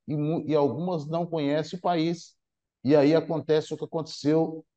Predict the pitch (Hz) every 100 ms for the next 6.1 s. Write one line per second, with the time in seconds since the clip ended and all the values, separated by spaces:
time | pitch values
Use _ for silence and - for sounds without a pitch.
0 | _ 143 156 180 180 160 160 - - -
1 | - - _ _ 101 127 139 - 147 170
2 | - 143 131 117 151 165 - _ _ _
3 | 127 127 139 139 104 117 - 123 - -
4 | 101 101 160 254 240 208 165 170 127 95
5 | 110 151 143 104 113 110 - 95 98 143